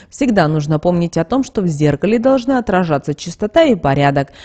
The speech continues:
Если же ваше зеркало будет видеть грязь и пыль, то его энергия будет негативно влиять на финансовое положение. У зеркала есть закон, что оно видит, а то оно вам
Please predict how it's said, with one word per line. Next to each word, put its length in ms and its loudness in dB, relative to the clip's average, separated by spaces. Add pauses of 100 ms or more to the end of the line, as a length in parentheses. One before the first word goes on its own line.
(180)
Если 280 -2
же 120 0
ваше 320 0
зеркало 540 0
будет 240 -4
видеть 320 -4
грязь 600 0
и 120 0
пыль, 420 0
то 140 -4
его 360 0
энергия 680 2 (260)
будет 220 -2
негативно 640 4
влиять 400 4
на 220 0
финансовое 680 0
положение. 800 0 (340)
У 80 -4
зеркала 520 -2
есть 340 0
закон, 400 -2
что 240 -4
оно 220 0
видит, 500 0
а 100 -6
то 260 -2
оно 200 2
вам 320 0